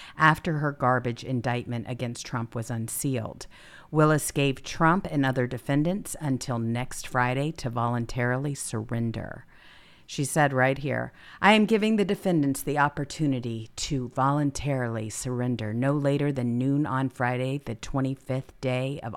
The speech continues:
August twenty twenty-three," Willis said. Oh my gosh.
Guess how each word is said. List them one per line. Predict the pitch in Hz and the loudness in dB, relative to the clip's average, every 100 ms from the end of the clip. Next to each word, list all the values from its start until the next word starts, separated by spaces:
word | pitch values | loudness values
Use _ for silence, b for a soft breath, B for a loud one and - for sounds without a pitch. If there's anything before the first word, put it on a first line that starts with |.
| - | -2
August | 135 127 127 - | 0 0 -6 -14
twenty | - 139 131 | -8 -4 -4
twenty-three," | 127 - 135 139 - 123 117 113 | -6 -4 -4 -4 -4 -2 -2 -4
Willis | 117 113 113 | -6 -6 -8
said. | - 110 113 127 - _ _ _ - _ _ _ _ | -8 -6 -4 -6 -14 _ _ _ -20 _ _ _ _
Oh | 151 160 151 113 - - - | 4 6 6 2 -4 -16 -4
my | 123 147 147 117 104 - | 4 6 6 4 -2 -12
gosh. | - 123 139 113 117 - | -4 2 2 0 -6 -14